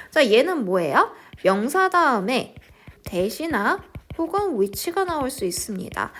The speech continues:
그 다음에 주어가 없이, 주어가 없이 바로 서술어가 나올 수 있어요. 요걸 이제 주격 관계대명사라고 해요. 그래서 목적격 관계대명사는 생략이 가능하지만,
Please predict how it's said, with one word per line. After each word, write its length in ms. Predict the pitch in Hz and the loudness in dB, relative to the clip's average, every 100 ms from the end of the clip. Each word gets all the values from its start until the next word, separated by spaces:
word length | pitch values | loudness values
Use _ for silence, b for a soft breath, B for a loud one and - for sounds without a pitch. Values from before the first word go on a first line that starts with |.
| B B | B B
그 100 | - | -4
다음에 720 | 247 277 254 226 269 381 453 B B B | 0 2 2 0 -2 -2 -4 B B B
주어가 580 | - - 254 339 349 269 | -6 2 6 6 8 4
없이, 600 | - - - 233 - - | 4 -4 0 0 0 -10
주어가 500 | - - 190 226 254 | -10 -2 2 2 2
없이 540 | 247 254 - - 185 311 | 0 -2 -6 -4 -2 -2
바로 300 | - 120 214 | -2 -4 -4
서술어가 680 | - 370 370 370 349 349 339 | -4 -6 -4 -2 0 0 0
나올 260 | 208 165 208 | 0 0 -2
수 140 | 202 | -6
있어요. 300 | 185 - 104 - - | -8 -8 -8 -8 -8
요걸 260 | 196 240 | -4 -2
이제 200 | 262 196 | -2 -4
주격 460 | 262 - - - 294 | -8 -10 -10 -8 -6
관계대명사라고 1000 | 240 202 214 196 185 180 - - - - | -6 -6 -6 -8 -8 -10 -12 -14 -14 -14
해요. 200 | - - - - - _ _ _ _ - _ _ _ _ _ B B B B B B | -12 -14 -16 -20 -20 _ _ _ _ -20 _ _ _ _ _ B B B B B B
그래서 540 | 277 277 339 285 B B B B B B B B B B - | 2 4 4 4 B B B B B B B B B B -2
목적격 460 | 226 - 466 466 453 | -2 0 0 0 -2
관계대명사는 720 | 427 415 403 392 359 370 349 | -2 0 -2 0 -2 0 0
생략이 460 | 349 415 415 392 381 | -2 -6 -4 -2 -2
가능하지만, 800 | 262 233 277 254 233 254 185 | -2 -2 0 -2 -2 -2 -2